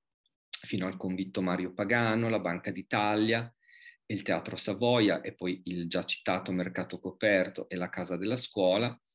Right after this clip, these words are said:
fino poi a raggiungere la ex, la ex gil e il, e il Palazzo di Penta, quindi tutti edifici,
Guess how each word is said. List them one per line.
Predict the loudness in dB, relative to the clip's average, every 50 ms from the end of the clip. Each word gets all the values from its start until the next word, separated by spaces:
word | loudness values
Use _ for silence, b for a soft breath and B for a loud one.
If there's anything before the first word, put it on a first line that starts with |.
| B B B B B B
fino | -6 -2 0 0 0 0 0
poi | 2 2 2
a | 4
raggiungere | 2 2 0 0 -2 -2 0 0 0 0 0 0
la | 0 0 0 0
ex, | -2 -4 -8 -8 -6 -4
la | -2 -2 0 0 -2 -2 -2 0 0 0
ex | 0 0 -2 -4 -2 0
gil | 0 4 6 6 6 6 6 6 4 4 0 0
e | 0 2 2 2 0 -2
il, | -4 -4 -4 -2 -2 0 0 0 0 0 -2 -2 -2
e | 0 -2
il | -2 0
Palazzo | 0 0 0 0 0 -2 -6 -8 -8
di | -8 -8 -8
Penta, | -8 -8 -8 -6 -6 -8 -4 -4 -4 -4
quindi | -2 0 0 0 0 0
tutti | 4 4 4 4 4 -2 -8 -8 -6
edifici, | -4 -4 -4 -6 -6 -8 -6 -4 -2 0 2 2 0 0 -4 -6 -4 -6 -8